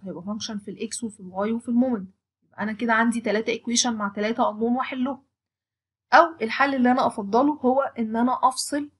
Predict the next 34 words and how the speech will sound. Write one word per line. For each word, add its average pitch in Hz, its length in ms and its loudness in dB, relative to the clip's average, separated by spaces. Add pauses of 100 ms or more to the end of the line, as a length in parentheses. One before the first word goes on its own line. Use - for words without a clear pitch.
(260)
عند 214 240 -6
نقطة 240 400 -4
اي 226 160 0
وعند 196 320 0
نقطة 214 280 -6
اف، - 180 -20 (1400)
وهيتقسم 247 560 2
عندي 285 500 2
للتلاتة 233 540 0
ستراكشر 220 480 -2
اهو، 185 160 -8
ده 214 140 -2
كده 220 240 0
العمود 220 560 -4
وهنا 214 500 -10
الارش 226 480 -2
وهنا 226 300 -2
التراس. - 420 -16
حلو 247 240 -2
قوي. - 160 -12 (580)
تعال 277 220 6
نشوف 294 240 -4
كل 277 200 -4
واحد 277 280 -2
فيهم 262 340 -4
بقى 240 200 4
ونشوف 254 380 -6
مين 240 160 4
شايل 247 360 -2
ومين 226 260 2
متشال 233 380 -4
والكلام 220 380 -8
ده 202 60 -6
كله. - 180 -20